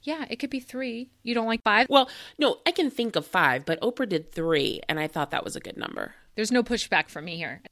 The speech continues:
Speaker 2: <laughs>
Speaker 1: I'll be good with three.
Speaker 2: I'm gonna set an alarm, three things that I'm grateful for, text you. I also am asking for your support because something that I really wanna hold on to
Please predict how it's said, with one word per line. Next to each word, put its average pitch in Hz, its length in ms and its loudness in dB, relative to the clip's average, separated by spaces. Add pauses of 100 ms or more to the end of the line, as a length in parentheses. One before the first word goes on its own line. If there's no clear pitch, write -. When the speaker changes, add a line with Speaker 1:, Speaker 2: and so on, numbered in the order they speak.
Speaker 2:
<laughs> - 720 -2
Speaker 1:
I'll 196 140 0
be 190 200 -6
good 202 160 -4
with 185 120 -10
three. 165 320 -6 (140)
Speaker 2:
I'm 180 100 2
gonna 165 160 0
set - 340 -2
an - 60 -4
alarm, 160 560 0 (340)
three 170 260 -2
things 180 320 -4
that 175 100 -6
I'm 175 120 -4
grateful 147 340 -6
for, 139 380 -6 (160)
text - 300 -6
you. 135 220 -4 (340)
I 175 240 8 (100)
also 165 380 0
am 190 360 0 (140)
asking 156 640 -4
for - 180 -8
your 156 180 -2
support 175 680 -2 (140)
because 156 520 -4
something 170 640 -4 (360)
that 156 100 -4
I 147 80 -2
really 175 640 4
wanna 175 260 2
hold 156 200 -4
on 143 220 -2
to 139 440 -4